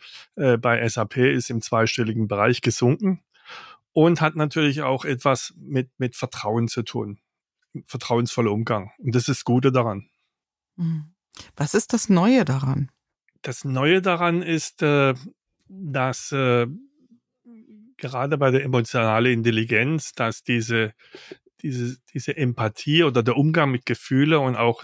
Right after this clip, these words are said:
Speaker 1: sagen wir so, das Eingehen auf das Gef-, auf die Gefühle der Mitarbeiter, äh, in den Vordergrund, in den Vordergrund kommt. Also empathisches Führungsverhalten, dass das in den Vordergrund mehr kommt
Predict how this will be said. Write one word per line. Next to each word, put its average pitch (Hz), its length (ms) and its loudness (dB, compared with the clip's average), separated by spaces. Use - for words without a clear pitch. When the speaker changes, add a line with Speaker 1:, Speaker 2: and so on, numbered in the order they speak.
Speaker 1:
sagen 120 160 -4
wir 117 80 0
so, 131 160 0
das 135 180 0
Eingehen 131 480 0
auf 117 140 0
das - 200 -4
Gef-, - 320 -6
auf 131 120 -10
die 135 120 -4
Gefühle 131 460 0
der 120 120 0
Mitarbeiter, 127 680 2
äh, 117 340 -2
in 120 100 -2
den 113 140 0
Vordergrund, 107 760 -4
in 135 120 -6
den 110 140 -4
Vordergrund 110 540 -8
kommt. 110 440 -10
Also 117 200 -4
empathisches 120 680 0
Führungsverhalten, 113 920 -2
dass 117 200 -6
das 113 240 -4
in 117 180 -2
den 110 260 0
Vordergrund 120 640 -6
mehr 117 240 -4
kommt - 480 -8